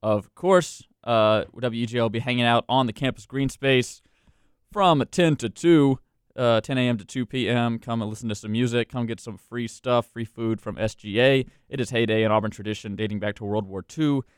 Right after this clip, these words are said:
You aren't gonna wanna miss that one. So head on over to the green space, ten to two a, uh, ten to two P M tomorrow. Uh, and then today we got Will Root show from five to seven P M. Why So Serious? Probably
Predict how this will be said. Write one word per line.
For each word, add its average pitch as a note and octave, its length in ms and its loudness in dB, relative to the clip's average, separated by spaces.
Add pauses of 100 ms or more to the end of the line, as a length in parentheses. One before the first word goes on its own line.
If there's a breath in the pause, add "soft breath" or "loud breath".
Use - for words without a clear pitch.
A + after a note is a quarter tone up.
(180)
You G#2+ 120 -8
aren't G#2+ 160 -6
gonna G2+ 140 -8
wanna G2+ 220 -4
miss G#2 340 -6 (200)
that G#2+ 380 0
one. A2+ 380 0 (360)
So G2+ 360 -2
head A2+ 120 -4
on A2+ 100 -2
over G#2 140 -6
to G2+ 60 -12
the G2+ 80 -12
green G#2 160 -10
space, G2+ 340 -6
ten A2+ 200 -4
to F2+ 40 -10
two G#2 320 -4 (100)
a, G#2 380 -2 (120)
uh, G2+ 100 -8
ten B2 160 -8
to G#2 60 -8
two A2 160 -8
P G#2 200 -4
M G2+ 280 -2
tomorrow. G2+ 800 2 (460)
Uh, G2+ 260 -2
and A2+ 80 -2
then A#2+ 100 0
today G3 360 2
we C#3+ 140 0
got A#2+ 180 2
Will B2+ 200 4
Root C3+ 240 0
show B2 500 2
from A2 160 -8
five A#2 360 2
to G#2 100 -18
seven A#2 400 -4
P A#2+ 260 -6
M. A#2 220 0
Why A2 120 0
So A2+ 160 -6
Serious? A2+ 540 -2
Probably G#2+ 400 -4